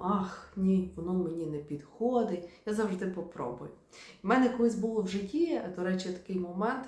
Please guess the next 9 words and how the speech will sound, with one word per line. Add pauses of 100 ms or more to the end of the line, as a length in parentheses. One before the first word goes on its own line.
(100)
я
лікувала
прищі,
в
мене
була
дуже
сильна
акне.